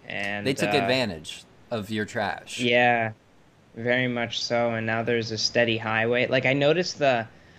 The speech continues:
Speaker 1: I noticed, like, the highway begin to form
Speaker 2: Mm.
Speaker 1: whenever, like, I was on my porch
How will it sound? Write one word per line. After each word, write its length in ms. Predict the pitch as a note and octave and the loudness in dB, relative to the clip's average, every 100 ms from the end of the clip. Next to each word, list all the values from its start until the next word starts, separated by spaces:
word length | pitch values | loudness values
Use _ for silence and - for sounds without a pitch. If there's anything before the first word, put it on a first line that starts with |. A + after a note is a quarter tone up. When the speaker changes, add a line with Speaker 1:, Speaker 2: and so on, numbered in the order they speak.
| - | -4
Speaker 1:
I 80 | C3 | 0
noticed, 400 | E3+ G#3+ A#3 - | 2 2 0 2
like, 200 | D3 B2+ | 0 0
the 80 | A#2+ | -6
highway 360 | A#2 B2 B2+ B2 | -4 -4 -2 -4
begin 360 | A2+ A2+ A2 | -6 -8 -8
to 80 | A2 | -10
form 500 | - G#2 G#2 A2+ D#3 - - - - C#3+ | -12 -10 -8 -8 -10 -12 -20 -20 -18 -10
Speaker 2:
Mm. 300 | C#3+ B2+ A2 | -8 -6 -4
Speaker 1:
whenever, 480 | A#2+ A#2 A#2+ A#2+ A2+ | -2 -2 0 0 2
like, 240 | G#2+ G2+ - - - | 0 -2 -6 -14 -4
I 80 | A#2 | -2
was 160 | A2+ | -2
on 160 | A#2+ A#2+ | -2 -2
my 100 | A2 | -4
porch 600 | - A2 A2+ B2+ - | -4 -2 0 -2 -6